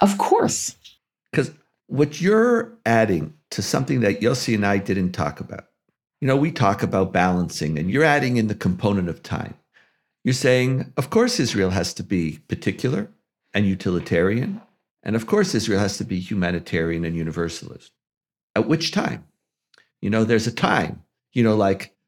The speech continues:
Speaker 2: I don't know why you're not quoting Ecclesiastes. Like, there's a time and a time. And there is a time for particularism, and there's a time for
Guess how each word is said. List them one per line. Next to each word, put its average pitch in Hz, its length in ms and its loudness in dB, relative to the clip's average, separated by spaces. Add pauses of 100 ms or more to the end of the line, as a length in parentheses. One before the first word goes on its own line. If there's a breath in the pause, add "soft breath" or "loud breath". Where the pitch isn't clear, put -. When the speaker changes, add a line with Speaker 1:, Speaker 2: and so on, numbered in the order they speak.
Speaker 2:
I - 120 0
don't 147 120 4
know 117 120 6
why 107 140 6
you're 107 120 2
not 104 260 0
quoting 104 380 2
Ecclesiastes. 107 840 0
Like, 165 180 4
there's 156 200 4
a 143 60 2
time 143 420 2
and 113 100 0
a 110 40 2
time. 85 440 -2 (840)
And 113 400 0 (320)
there 165 160 4
is 190 140 4
a 143 80 0
time 113 460 2
for 104 260 0
particularism, 101 840 -4 (760)
and 117 180 0
there's 135 220 2
a 120 60 -2
time 110 460 0
for 95 580 -4